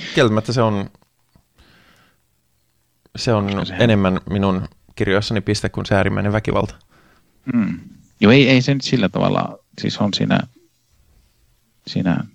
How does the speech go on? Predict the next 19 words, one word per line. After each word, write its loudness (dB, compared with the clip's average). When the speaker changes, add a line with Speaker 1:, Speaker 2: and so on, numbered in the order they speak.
Speaker 2:
kyllä 0
tapetaan 0
ihmisiä, -2
mutta -12
niin 8
tapettiin 2
tässäkin. 0
Tosin 6
tässä, 4
tässä 2
tää 2
Speaker 1:
Joo, 4
mut 4
tässä 4
se 6
Speaker 2:
Dracula 8
Speaker 1:
oli 6
Speaker 2:
oli 6
Speaker 1:
seksikästä. 0